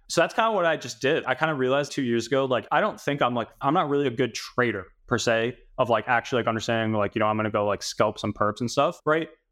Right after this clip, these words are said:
But I had a lot of interest in new market design and instruments and stuff. So the first thing I did was I built, like, an awesome list.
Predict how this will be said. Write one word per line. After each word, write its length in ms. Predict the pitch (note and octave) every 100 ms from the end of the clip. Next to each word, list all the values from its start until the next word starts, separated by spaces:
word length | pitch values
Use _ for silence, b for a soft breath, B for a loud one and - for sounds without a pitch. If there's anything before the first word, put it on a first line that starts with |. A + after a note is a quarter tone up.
| _
But 300 | D#3 D3 C3+ - - _ _
I 100 | C#3+
had 180 | D3+ G3+
a 40 |
lot 180 | D#3 D#3+
of 100 | C#3 -
interest 520 | E3+ - C3 - -
in 380 | C3+ B2 A#2 A#2 B2
new 540 | B2 C3 C3 B2+ A#2
market 500 | A#2+ A#2 A#2+ B2+ A#2+ -
design 460 | A#2 C3+ D3+ C3+ B2
and 120 | A2+
instruments 440 | A2+ - A#2+ A#2
and 80 | A#2
stuff. 320 | A2+ A#2 A#2 - -
So 180 | - D3
the 60 |
first 300 | - F#3 F#3+
thing 140 | G3 F3
I 100 | C3+
did 400 | E3+ D3+ A#2 B2+
was 600 | B2+ B2+ A#2+ A#2+ A2+ - _ _ _
I 120 | B2+ A#2+
built, 220 | B2 C#3+
like, 140 | B2+
an 80 | A#2
awesome 360 | G#2 B2+ A#2 G2
list. 340 | F#2+ - -